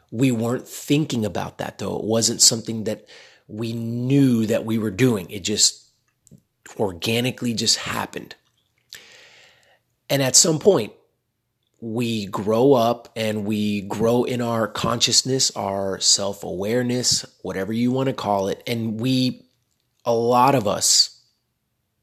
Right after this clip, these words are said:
m-, probably all of us, abandon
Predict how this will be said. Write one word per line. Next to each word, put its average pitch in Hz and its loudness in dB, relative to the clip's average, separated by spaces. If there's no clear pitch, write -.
m-, 117 -6
probably 143 0
all 107 2
of 90 -2
us, - -2
abandon 117 0